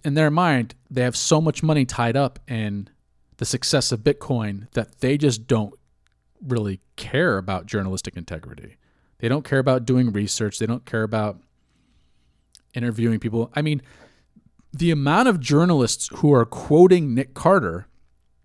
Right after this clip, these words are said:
saying that he explained to them how Bitcoin works and how it's good for the planet because they don't know any better. And for some reason, they didn't do their research and their backstories on, uh, you know, their,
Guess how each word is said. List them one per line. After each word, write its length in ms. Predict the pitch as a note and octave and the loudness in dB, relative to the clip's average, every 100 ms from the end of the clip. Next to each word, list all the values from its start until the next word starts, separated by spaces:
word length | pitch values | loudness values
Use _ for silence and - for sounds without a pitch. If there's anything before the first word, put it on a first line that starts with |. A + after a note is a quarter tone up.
| _ _ _ _ _ _ _ _ _ _ | _ _ _ _ _ _ _ _ _ _
saying 340 | - D3 C#3 | -2 0 2
that 300 | C#3 B2 - _ | 2 0 -4 _
he 260 | - E3+ E3+ | -4 2 2
explained 640 | - - - C#3+ F3+ E3+ | 2 0 2 2 2 2
to 60 | |
them 220 | B2+ B2+ A2+ | 2 2 2
how 200 | B2 A#2 | 0 0
Bitcoin 560 | G#2 B2+ - - A#2+ | 0 -6 -2 0 0
works 360 | G#2+ B2 D3 - | 2 2 2 0
and 80 | G#2+ | -4
how 160 | G#2+ | -4
it's 140 | G#2+ - | -4 -2
good 180 | C3 | -2
for 100 | A#2+ | 0
the 80 | G#2 | -4
planet 560 | F#2 B2 C3+ B2 F#2 - _ _ _ _ _ _ _ _ _ _ _ _ | -4 -2 0 0 -2 -10 _ _ _ _ _ _ _ _ _ _ _ _
because 320 | - D#3 B2 | 0 2 2
they 160 | A#2+ E3+ | 4 8
don't 220 | F#3+ D#3+ | 8 6
know 260 | C3+ F#3 C#4 | 4 4 6
any 160 | D3+ | 4
better. 520 | G#2 G2+ G2 G#2 D#3 - _ _ _ _ _ _ _ _ _ _ _ _ _ _ _ _ - - | -2 -4 -2 -4 -4 -10 _ _ _ _ _ _ _ _ _ _ _ _ _ _ _ _ -10 -2
And 160 | C#3+ | 0
for 60 | C#3 | 2
some 260 | - F#3 | 2 4
reason, 320 | F3+ F3 C3+ A2 | 2 2 -2 0
they 180 | B2 | 0
didn't 220 | G3 A3 C3+ | 2 2 2
do 120 | C3+ | 2
their 120 | B2+ | 2
research 500 | A2+ A#2 - B2+ A#2+ | 2 0 0 0 0
and 80 | A#2+ | 0
their 100 | G#2+ | 0
backstories 800 | A2 A2 - - A#2 A2 A2 A2 | 0 0 0 0 2 2 2 -2
on, 180 | G#2+ G#2 - | -4 -6 -8
uh, 100 | B2 | -8
you 100 | B2+ | -4
know, 160 | A#2 G#2+ | -2 -2
their, 380 | G2 G#2 G2 | -4 -4 -4